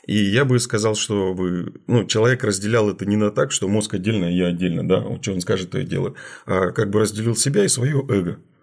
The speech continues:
И <clears throat> учился для начала замечать, куда его тянет.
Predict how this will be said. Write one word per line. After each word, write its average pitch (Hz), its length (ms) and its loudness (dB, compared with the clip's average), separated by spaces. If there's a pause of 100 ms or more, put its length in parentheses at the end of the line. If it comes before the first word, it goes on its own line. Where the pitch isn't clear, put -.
(340)
И 131 400 4 (140)
<clears throat> 117 200 2
учился 123 460 2
для 98 220 0
начала 110 340 2
замечать, 113 560 0 (1040)
куда 104 240 4
его 98 180 0
тянет. - 400 -4